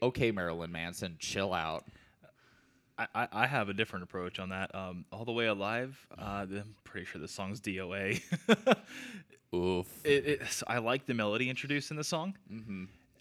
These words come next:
Speaker 2: And then nothing else is done with it. For two minutes, the song repeats, "Dead sadistic swine, this will be the last time," and finally ending on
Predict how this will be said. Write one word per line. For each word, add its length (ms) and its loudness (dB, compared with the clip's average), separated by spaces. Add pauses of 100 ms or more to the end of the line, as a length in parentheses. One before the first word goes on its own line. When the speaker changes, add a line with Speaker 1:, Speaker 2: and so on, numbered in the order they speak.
(100)
Speaker 2:
And 160 6
then 500 2
nothing 420 4
else 200 -2
is 120 -4
done 260 -2
with 160 -8
it. 120 -8
For 100 -8
two 260 0
minutes, 360 2
the 100 -6
song 300 0
repeats, 420 -2
"Dead 340 2
sadistic 520 0
swine, 580 -2
this 200 -2
will 80 -2
be 100 2
the 120 -2
last 320 2
time," 300 -2
and 120 -8
finally 420 -2
ending 300 0
on 140 -6